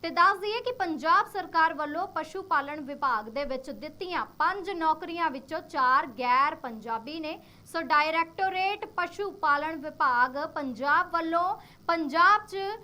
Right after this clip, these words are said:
ਵੈਟਰਨਰੀ ਇੰਸਪੈਕਟਰ ਦੀ ਅਸਾਮੀਆਂ ਭਰੀਆਂ ਗਈਆਂ। ਹਾਲਾਂਕਿ ਵਿਭਾਗ ਦੇ ਵੱਲੋਂ ਇਸ ਸੰਬੰਧੀ ਪੰਜ ਅਸਾਮੀਆਂ ਕੱਢੀਆਂ ਗਈਆਂ ਸੀ, ਜਿਨ੍ਹਾਂ ਨੂੰ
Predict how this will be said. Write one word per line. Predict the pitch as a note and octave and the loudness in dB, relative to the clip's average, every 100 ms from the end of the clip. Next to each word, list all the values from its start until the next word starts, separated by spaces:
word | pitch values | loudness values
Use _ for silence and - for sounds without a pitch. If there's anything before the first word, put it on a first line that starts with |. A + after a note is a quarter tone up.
| - - | -16 -18
ਵੈਟਰਨਰੀ | G3 D#4 F4 F4+ F#4 F#4+ G4+ | 0 4 4 2 2 2 -2
ਇੰਸਪੈਕਟਰ | G#4 D#4+ C#4+ - F#4 F#4 G4+ F#4 | -6 -8 -8 0 0 0 0 0
ਦੀ | D4 D#4 | -2 -6
ਅਸਾਮੀਆਂ | D4+ D#4 D4+ D#4 E4 E4+ | -6 0 0 0 -2 -2
ਭਰੀਆਂ | E4+ C4+ B3+ C#4+ | -4 -6 -6 -6
ਗਈਆਂ। | D4 D4 C#4+ D#4+ F4 - - | -6 -6 -4 -4 -6 -18 -6
ਹਾਲਾਂਕਿ | C#4 E4+ F4 | -4 -2 -6
ਵਿਭਾਗ | E4 E4+ D4+ B3+ | -8 0 4 4
ਦੇ | B3+ D#4+ | 2 -2
ਵੱਲੋਂ | D4+ D#4 D#4+ | -2 -2 -4
ਇਸ | D#4+ | -4
ਸੰਬੰਧੀ | F4+ D#4 D#4+ E4 F#4 | -6 -6 -6 -6 -8
ਪੰਜ | G4 F4 F#4 D#4+ - | -2 0 0 -6 -8
ਅਸਾਮੀਆਂ | D4 D4 C4+ C4+ D4 | -6 -4 -4 -4 -8
ਕੱਢੀਆਂ | D4 C4+ D4 E4 | -8 -10 -8 -8
ਗਈਆਂ | D4+ C#4+ C#4+ C#4+ | -6 -6 -6 -8
ਸੀ, | F#4+ | -10
ਜਿਨ੍ਹਾਂ | D#4 C4+ B3 B3 | -8 -8 -4 -6
ਨੂੰ | A#3+ C4+ | -6 -10